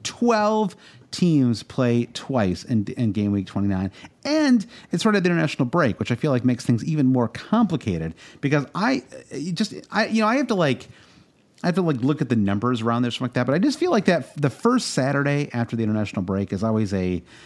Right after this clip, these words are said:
like, you, I feel like you always get some unexpected results, right? It's like e-, everyone's just, it's not quite, you're not quite at, like, full match sharpness. And sometimes that's a good thing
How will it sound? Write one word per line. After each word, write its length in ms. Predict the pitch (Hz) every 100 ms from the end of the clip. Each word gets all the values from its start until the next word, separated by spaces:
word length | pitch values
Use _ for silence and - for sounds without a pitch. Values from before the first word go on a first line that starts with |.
| - -
like, 140 | 139
you, 220 | - 185 -
I 80 | 165
feel 100 | 202
like 80 | 202
you 80 | 175
always 160 | 175
get 160 | 147 156
some 100 | 143
unexpected 640 | 143 131 - - 113 101
results, 460 | 104 95 82 - -
right? 160 | 110
It's 140 | 117 117
like 140 | 131
e-, 40 | 151
everyone's 520 | 151 160 175 156 131
just, 280 | 139 - 151
it's 160 | -
not 160 | 214 208
quite, 680 | - - 170 170 156 - - - - - _
you're 100 | 165
not 120 | 208 202
quite 200 | 196 175
at, 40 |
like, 160 | 139 -
full 360 | - 147 135
match 500 | 120 104 107 - -
sharpness. 580 | - - 85 - - -
And 100 | 120
sometimes 340 | 180 180 180
that's 140 | 151 127
a 40 |
good 220 | 117 180
thing 400 | 170 160 151 147